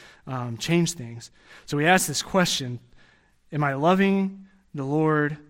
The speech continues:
with my, all of my intellect?"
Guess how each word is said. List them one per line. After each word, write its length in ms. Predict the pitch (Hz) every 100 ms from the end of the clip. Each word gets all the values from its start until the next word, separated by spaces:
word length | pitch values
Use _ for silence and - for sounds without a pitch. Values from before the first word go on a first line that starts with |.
| _ _ 135
with 140 | 143
my, 380 | 135 131 127 123 _ -
all 240 | 160 180
of 80 | 160
my 400 | 151 143 135 127 _ _
intellect?" 680 | 147 143 143 131 135 - -